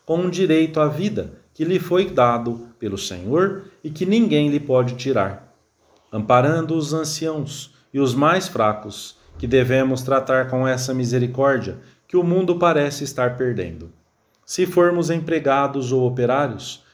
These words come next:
sendo bons trabalhadores e profissionais capacitados, ou, no caso de sermos empresários, conhecendo muito bem a doutrina social da Igreja para levá-la à prática.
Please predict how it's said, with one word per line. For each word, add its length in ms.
sendo 340
bons 320
trabalhadores 1000
e 100
profissionais 840
capacitados, 1200
ou, 260
no 180
caso 460
de 100
sermos 460
empresários, 880
conhecendo 600
muito 320
bem 360
a 40
doutrina 560
social 460
da 120
Igreja 480
para 200
levá-la 540
à 40
prática. 560